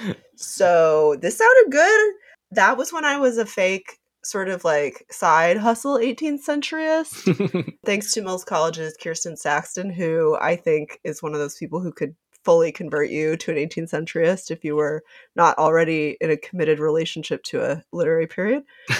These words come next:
Speaker 2: <laughs>
Speaker 1: And I learned a lot about the strange approaches that eighteenth century periodical culture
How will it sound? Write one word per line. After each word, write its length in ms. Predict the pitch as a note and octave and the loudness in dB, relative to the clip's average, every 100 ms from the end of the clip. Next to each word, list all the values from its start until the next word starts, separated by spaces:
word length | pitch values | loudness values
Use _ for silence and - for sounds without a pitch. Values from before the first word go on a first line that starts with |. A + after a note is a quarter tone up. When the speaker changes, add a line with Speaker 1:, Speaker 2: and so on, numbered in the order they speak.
| - | 2
Speaker 2:
<laughs> 720 | E3 F3+ - - - - - | 4 0 -4 -14 -16 -6 0
Speaker 1:
And 100 | A#3+ | 4
I 60 | |
learned 240 | A3 A3+ A3 | 4 4 2
a 60 | |
lot 300 | G3 G3+ B3 | 2 6 8
about 460 | C#4 G#3+ G3 F3 - | 6 4 4 2 -2
the 80 | F3+ | -12
strange 480 | - E3 E3 F3 | -4 0 0 -2
approaches 640 | E3 - - D#3+ - E3 D#3 | -8 -10 -10 -10 -8 -10 -4
that 160 | D#3 | -4
eighteenth 340 | - D#3 D#3+ E3 | -4 -10 -12 -10
century 400 | E3 E3 D#3 D3 | -10 -6 -6 -6
periodical 720 | - E3+ C#3 C#3+ E3+ D#3 D#3+ | -2 0 2 0 -2 -6 -6
culture 680 | - D3+ - D3+ C#3 C#3 | -6 -6 -4 -2 -2 -4